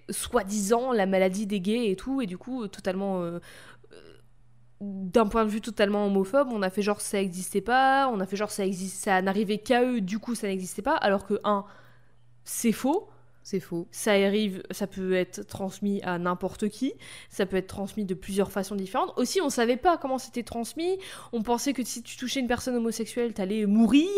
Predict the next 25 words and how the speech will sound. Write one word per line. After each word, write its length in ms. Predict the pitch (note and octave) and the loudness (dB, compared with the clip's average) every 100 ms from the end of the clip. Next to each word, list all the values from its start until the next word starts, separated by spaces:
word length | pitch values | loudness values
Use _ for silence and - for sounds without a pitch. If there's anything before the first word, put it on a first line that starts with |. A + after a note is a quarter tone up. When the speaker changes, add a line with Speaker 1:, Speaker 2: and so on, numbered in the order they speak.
| G#4 | 4
Speaker 1:
enfin, 200 | - G3+ | 4 -4
tu 140 | B3+ | 2
vois. 120 | D4 - - - | 0 0 -8 -10
Et 60 | G3+ | -4
donc, 140 | G3+ | -2
du 100 | F#3+ | -2
coup, 180 | G3+ E4+ - | -4 -6 -4
on 80 | B3+ | -2
n'en 120 | A3+ | 0
parlait 220 | A#3+ G#3+ | 0 -2
pas 140 | G#3+ | 0
à 40 | G#3 | 0
la 120 | F#3+ | 0
télé. 320 | A3+ A#3 F4 G4 - | -2 -2 -2 -4 -6
Euh, 500 | A3+ G#3 G3+ G3+ G#3 - - - | -6 -4 -4 -4 -6 -10 -20 -12
il 40 | A3 | -4
me 40 | |
semble 180 | C#4+ C4+ | -2 -2
que 100 | G#3 | -4
c'est 140 | A3 | -2
Reagan, 600 | G3+ A3+ A3+ E4+ F4 G3+ F#3+ - - - | 0 -2 -2 -2 -2 -6 -8 -20 -20 -10
Ronald 300 | A3+ A3+ A3 | -2 0 0
Reagan, 360 | A3 A3+ B3+ B3+ | -2 -2 -2 -4
qui 180 | - A3+ | -2 -2
refusait 720 | F3+ C4+ D4 - C#4 B3 | 2 2 2 0 -4 -2